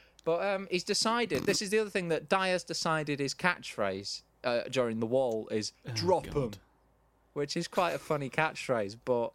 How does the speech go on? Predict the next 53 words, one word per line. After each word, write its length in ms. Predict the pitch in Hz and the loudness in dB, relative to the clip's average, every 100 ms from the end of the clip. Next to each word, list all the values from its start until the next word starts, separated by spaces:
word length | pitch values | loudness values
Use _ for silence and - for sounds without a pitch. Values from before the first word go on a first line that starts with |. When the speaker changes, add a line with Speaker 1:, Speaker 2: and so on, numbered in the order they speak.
| - | -4
Speaker 1:
at 100 | 123 | -2
the 60 | 123 | 0
same 260 | 147 135 | 0 0
time 180 | 127 139 | 0 0
you 100 | 135 | 0
think, 140 | 151 131 | 0 0
Speaker 2:
Drop 100 | 180 | 2
Speaker 1:
"Well, 100 | 202 | 0
if 100 | 214 | 0
he's 160 | 208 | 0
in 120 | 208 202 | 2 2
on 120 | 156 | 0
the 80 | 123 | 0
joke, 320 | 131 113 - | 2 2 2
I 80 | 117 | 0
don't 180 | 127 117 | 2 0
wanna 160 | 110 | 0
laugh." 440 | 113 127 - - - _ _ - | 0 0 -4 -12 -20 _ _ -4
Speaker 2:
Drop 400 | 127 117 143 - | 0 2 0 2
'em. 100 | 131 | 2
Speaker 1:
Quite 180 | 113 101 | 2 -2
frank. 300 | - 98 98 135 175 139 - - - | -8 -10 -8 -6 -6 -6 -10 -10 -16
<laughs> 320 | 139 - - - | -16 -16 -20 -2
"Drop 400 | 240 214 160 165 | 4 4 2 0
'em." 80 | |
Speaker 2:
We 100 | 165 226 | 2 2
could 140 | 226 | 0
steal 300 | - 131 95 | 2 2 2
that, 180 | 98 123 | 0 -2
couldn't 200 | 185 175 | 0 0
we? 100 | 120 | 0
Speaker 1:
Yeah, 220 | 254 202 156 202 | 0 -2 -4 -2
that 180 | 214 208 | 0 0
should 220 | - 208 | -2 0
be 120 | 180 | 2
our 160 | 196 190 | 2 0
catchphrase. 760 | - 151 - 135 120 - - _ _ _ _ _ - - 165 | 0 0 -2 -6 -6 -8 -14 _ _ _ _ _ -16 -4 2
Speaker 2:
I 60 | 262 | 2
think 140 | 220 | 4
maybe 200 | 165 135 | 4 4
we 140 | 127 | 0
should 200 | 120 170 | 2 0
start 340 | 175 180 143 - | 2 4 4 2
stealing 320 | - 113 104 | -2 0 0
material. 540 | 101 - 95 87 98 - _ 135 | -2 -2 0 0 -4 -8 _ -4
I 40 | |
mean 300 | 123 123 120 - 156 | 2 2 2 -4 -6
Speaker 1:
<laughs> 240 | - - - | -8 -14 0
"Hello 380 | 262 277 269 202 | 2 4 2 0
and 120 | 165 | 0
welcome 360 | 185 180 - 170 | 0 0 -4 -6
to 120 | 170 | -6
Crass. 460 | - 202 170 - | 0 0 0 -4